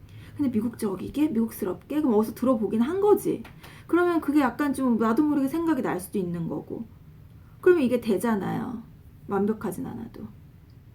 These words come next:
봐봐요. 핸들, 핸들, 이거랑 핸들. 이건 틀리지 않아요?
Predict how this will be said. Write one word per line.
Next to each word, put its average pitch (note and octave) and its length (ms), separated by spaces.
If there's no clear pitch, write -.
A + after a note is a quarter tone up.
봐봐요. A#3+ 540
핸들, E4+ 840
핸들, D#4+ 720
이거랑 G#3 420
핸들. B3+ 400
이건 A#3+ 260
틀리지 D#4+ 340
않아요? E3 460